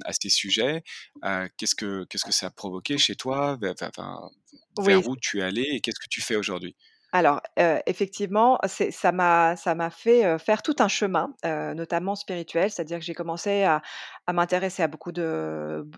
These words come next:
Speaker 2: beaucoup de sujets qui m'étaient totalement inconnus, bah, notamment sur la méditation parce que j'ai appris, heu, ce que c'était que et que de méditer. Donc, heu, j'ai,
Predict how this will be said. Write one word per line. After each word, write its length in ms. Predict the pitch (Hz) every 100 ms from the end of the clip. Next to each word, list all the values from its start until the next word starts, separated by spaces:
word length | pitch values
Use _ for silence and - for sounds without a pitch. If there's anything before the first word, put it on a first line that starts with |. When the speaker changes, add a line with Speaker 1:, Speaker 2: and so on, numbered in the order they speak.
| -
Speaker 2:
beaucoup 320 | 160 190 285
de 60 | -
sujets 320 | 214 202 220
qui 140 | 196
m'étaient 180 | 165 156 -
totalement 420 | - 254 185 185 170
inconnus, 440 | - 156 202 277
bah, 120 | 190
notamment 460 | 156 160 165 165 180
sur 160 | - 165
la 100 | 156
méditation 800 | 170 165 160 156 156 - 320 294
parce 200 | 151 -
que 220 | - 151
j'ai 160 | 156 143
appris, 400 | 139 - 262 294 - - - -
heu, 140 | 170
ce 80 | -
que 80 | 160
c'était 560 | 160 156 233 262 269 262
que 300 | 180 143 113
et 440 | - 101 - - -
que 80 | 165
de 60 | -
méditer. 360 | 139 170 254
Donc, 220 | 214 180 175
heu, 60 |
j'ai, 220 | 160 165